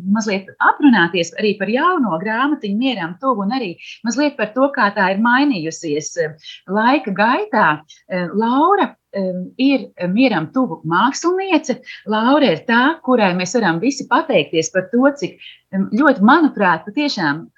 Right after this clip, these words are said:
skaists un, un jauks arī pēc noformējuma ir Mieram tuvu. Em, eh, Lauriņ, varbūt tu vari mazliet pastāstīt par to, kā laika gaitā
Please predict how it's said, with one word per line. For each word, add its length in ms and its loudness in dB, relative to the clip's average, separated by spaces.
skaists 680 -2
un, 240 -6
un 240 -6
jauks 440 -4
arī 260 0
pēc 240 -2
noformējuma 1000 -2
ir 320 -4
Mieram 480 -4
tuvu. 340 -4
Em, 400 -2
eh, 280 0
Lauriņ, 600 2
varbūt 460 2
tu 80 0
vari 300 2
mazliet 400 0
pastāstīt 800 0
par 200 -4
to, 240 0
kā 220 4
laika 460 -2
gaitā 520 -2